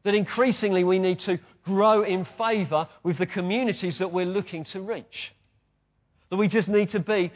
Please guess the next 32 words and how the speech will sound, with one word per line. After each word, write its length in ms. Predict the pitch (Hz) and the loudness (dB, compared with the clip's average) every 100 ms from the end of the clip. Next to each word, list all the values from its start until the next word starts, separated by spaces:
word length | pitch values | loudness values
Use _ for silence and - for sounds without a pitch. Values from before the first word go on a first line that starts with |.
| - - | -8 -4
a 160 | 196 | -4
bit 260 | 151 202 196 | -2 -4 -4
more 320 | 180 185 180 _ | -2 -2 -4 _
visible. 440 | 151 208 196 156 135 - | -6 -2 -2 -4 -6 -6
And 100 | 175 | 2
obviously 380 | 233 277 - 208 | 2 2 -2 -2
that's 260 | 208 202 - | 0 -2 0
where 180 | 214 202 | 2 4
we're 140 | 190 | 2
going 420 | 160 208 170 180 - - | 0 0 0 -2 -6 -6
with 180 | 180 - | -6 -4
community 520 | 214 202 226 208 196 | -6 -4 -4 -4 -8
groups. 480 | 156 143 104 - - _ _ _ _ 156 | -8 -8 -10 -16 -20 _ _ _ _ -2
And 120 | 185 | 2
these 200 | 220 - | 2 2
groups 260 | 220 220 | 0 0
that 100 | 202 | 0
we're 120 | 190 208 | 2 2
looking 240 | 202 208 | 0 -4
to 120 | 202 | -8
pilot 560 | - 220 214 185 170 - _ _ - | -10 -6 -2 0 0 -2 _ _ -6
in 100 | 180 | -4
the 60 | |
September 580 | - 202 - 226 202 180 | -4 -8 -8 -8 -6 -8
term, 300 | - 214 175 - - | -4 -2 -2 -6 -2
one 180 | 180 262 | 2 2
of 60 | |
the 80 | 233 | 2
things 260 | 214 196 165 | 0 0 0
we're 100 | 180 | 2
looking 340 | 240 254 226 | 2 0 -6
for 240 | - 185 | -4 -4